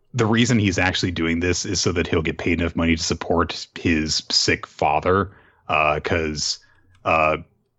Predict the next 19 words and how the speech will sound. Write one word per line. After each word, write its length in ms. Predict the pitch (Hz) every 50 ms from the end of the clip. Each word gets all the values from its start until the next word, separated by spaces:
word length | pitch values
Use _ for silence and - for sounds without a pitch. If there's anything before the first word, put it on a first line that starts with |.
| _ _
his 540 | - - - 98 92 87 82 80 - - - - - -
mom 640 | - 107 90 85 80 82 87 90 90 87 87 90 90 - _ _ _ _ _ _ _ _ _ _ _ _
has 280 | - - - 98 87 87
either 280 | 82 80 80 85 78
left 480 | 76 80 82 98 107 113 113 - - - -
or 200 | - 90 82 78
is 140 | 76 76 80
also 320 | 80 87 87 - 117 101
deceased, 880 | 92 101 92 - - 123 113 110 104 104 - - - - - - - - _
uh, 380 | 95 82 78 78 78 80 82 87 - _ _ _ _ _ _ _ _ _ - _ _ _ _ -
as 180 | 95 95 87
a 40 | 90
result 340 | 87 85 85 - 95 87 82
of 80 | 87 85
them 160 | 85 78 78
not 240 | 78 78 80 82 -
having 320 | - 90 82 82 82 80
any 180 | 80 78 78 78
money. 460 | 78 78 80 80 85 92 95 92